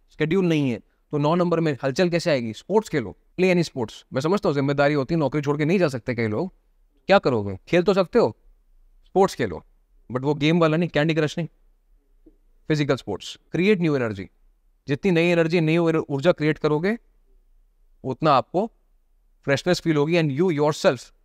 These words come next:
will be able to control your life। फिर कहोगे आज के एक बार जिंदगी के कि पिछला साल अच्छा नहीं था, इस साल चीजें ठीक हो गई है, मजा आया।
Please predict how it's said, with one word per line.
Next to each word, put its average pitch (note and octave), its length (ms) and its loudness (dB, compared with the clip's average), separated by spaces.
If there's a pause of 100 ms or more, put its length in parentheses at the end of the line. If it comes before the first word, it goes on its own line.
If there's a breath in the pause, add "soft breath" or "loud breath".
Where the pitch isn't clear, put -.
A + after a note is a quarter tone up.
will C3+ 100 0
be C#3+ 160 0
able C#3 140 -2
to D#3 140 -2 (680)
control B2+ 220 0
your A2 140 0
life। D#2+ 260 -8 (300)
फिर F#3 140 2
कहोगे E3 300 4
आज C#3 160 2
के D#3+ 100 -2
एक D3 60 -2
बार D3 120 0
जिंदगी C3 360 -2
के B2 80 -8
कि C3+ 100 -8
पिछला D3+ 360 -2
साल D3 160 2
अच्छा D3 220 -4
नहीं C#3 120 0
था, D#3+ 80 -2
इस B2 200 -4
साल D#3 280 0 (680)
चीजें B2 180 0
ठीक B2 200 -2
हो G2+ 120 -2
गई F2+ 140 -4
है, E2+ 80 -4
मजा A2 260 0
आया। E2+ 220 -6